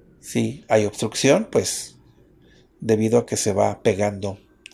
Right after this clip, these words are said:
la grasa junto con algunos otros sedimentos en las paredes de las arterias.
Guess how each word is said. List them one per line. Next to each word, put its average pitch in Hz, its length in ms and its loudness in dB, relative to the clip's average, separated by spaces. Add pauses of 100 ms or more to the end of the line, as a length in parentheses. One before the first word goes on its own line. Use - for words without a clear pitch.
(540)
la 110 180 2
grasa 110 340 2
junto - 320 -8
con 101 180 -8
algunos 101 640 -8
otros 104 320 -4
sedimentos 104 840 -6 (1700)
en 113 120 2
las 110 140 2
paredes 104 420 0
de 98 80 -4
las 92 200 -8
arterias. - 640 -8